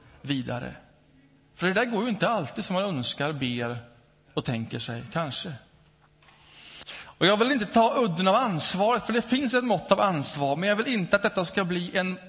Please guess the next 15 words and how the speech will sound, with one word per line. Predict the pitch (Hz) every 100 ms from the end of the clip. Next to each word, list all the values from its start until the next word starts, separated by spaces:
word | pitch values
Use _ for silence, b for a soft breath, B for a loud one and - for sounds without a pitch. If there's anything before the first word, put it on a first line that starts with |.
| - - - - -
en | 190
tung | 180 - 214 254 240 - -
bär-, | - 175 240 180 131 - 180
börda | 208 180 135 143
för | 196
någon | 196 190 254 220 131 135
att | 143 135
bära, | 180 196 131 131 151 B B B B -
för |
jag | 185
tror | 233
inte | 220 220
det |
är | 214 208
så. | -